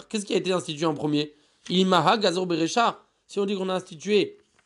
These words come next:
l'impureté, qu'il faut laver les mains en général, alors Kivan Dehar Gazur Berecha, Hadula Mali, quand on a institué ça, à quoi ça servait de l'instituer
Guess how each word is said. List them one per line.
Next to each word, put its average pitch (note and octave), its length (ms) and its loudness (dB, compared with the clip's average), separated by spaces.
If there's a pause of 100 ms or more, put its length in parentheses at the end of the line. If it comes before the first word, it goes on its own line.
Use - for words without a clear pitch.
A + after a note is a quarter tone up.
(520)
l'impureté, F#3 600 -2
qu'il F3 200 0
faut F#3+ 140 0
laver F#3+ 200 2
les G3 60 2
mains G3 120 0
en F#3 60 -2
général, F3 500 2 (580)
alors D#3 220 4
Kivan G3 240 0
Dehar F#3+ 600 2
Gazur E3+ 400 -2
Berecha, F3+ 560 -2 (200)
Hadula F#3 340 -2
Mali, A#3+ 220 -2
quand E3 140 0
on F3 60 -2
a F3+ 60 0
institué F3 380 -2
ça, G#3+ 160 0
à F#3 60 0
quoi G3 140 -2
ça D#3+ 100 -6
servait F#3+ 200 -2
de F3+ 100 -4
l'instituer F3+ 680 0